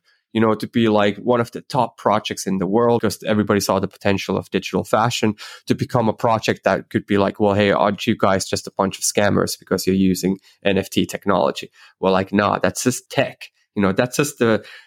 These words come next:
the, you know, the background that we don't really talk about that enables ownership of digital fashion. And then Nike made a big purchase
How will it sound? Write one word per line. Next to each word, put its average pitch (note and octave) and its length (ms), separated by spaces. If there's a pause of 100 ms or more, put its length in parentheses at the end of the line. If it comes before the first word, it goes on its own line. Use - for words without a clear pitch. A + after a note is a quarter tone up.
(100)
the, B2 80
you A2+ 80
know, A2 160
the G2 120
background A2 560
that G2 120
we A2 80
don't A#2 200
really G2+ 200
talk A#2+ 300
about F#2+ 320
that - 180
enables G2+ 600
ownership G2 560
of D#2+ 160
digital F#2 360
fashion. G#2+ 560 (720)
And G#2 140
then A2 260
Nike A#2 380
made A2 220
a G#2 60
big G#2 320
purchase A2+ 720